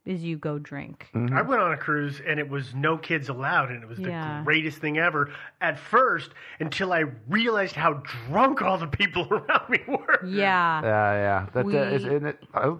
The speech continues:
Speaker 2: are they all-inclusive fares? I mean, do you get all your, your food and booze? Is it
Speaker 1: Well, okay,
Speaker 2: free?
Speaker 1: so I don't know how D C L works. I'm sorry, Disney Cruise Lines. I'm gonna call it D C L. Uh, but the sh-, line that I was on, which I will not name, is the kind of thing where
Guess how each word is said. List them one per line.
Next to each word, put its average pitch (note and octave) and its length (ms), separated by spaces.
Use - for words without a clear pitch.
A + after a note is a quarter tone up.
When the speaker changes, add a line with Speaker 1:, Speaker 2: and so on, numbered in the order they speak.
Speaker 2:
are A#2+ 120
they F3+ 120
all-inclusive B2+ 800
fares? A2+ 440
I A#2 40
mean, F#2+ 180
do F#2 80
you G#2 60
get G2 220
all F#2 140
your, F2 180
your F2 120
food F#2 320
and E2 160
booze? E2+ 300
Is - 80
it E2+ 60
Speaker 1:
Well, B3 220
okay, C4 140
Speaker 2:
free? A#3+ 80
Speaker 1:
so B3+ 120
I A#3 120
don't D4 160
know D4 100
how A3+ 220
D G3+ 420
C G3+ 220
L E3 220
works. D3+ 540
I'm F#3+ 100
sorry, C#3+ 300
Disney E3+ 280
Cruise D3+ 280
Lines. C#3+ 240
I'm D#3 140
gonna D#3 160
call D3 180
it D3 80
D C#3+ 120
C - 160
L. D3 200
Uh, F3+ 220
but D#3+ 180
the F#3 280
sh-, - 240
line G3 400
that A#3 120
I F3 180
was E3 160
on, D#3 340
which D3+ 240
I D3 120
will D#3 100
not F3+ 180
name, D#3+ 360
is G#3+ 540
the G3+ 120
kind G#3+ 340
of G3 80
thing G3 460
where E3+ 600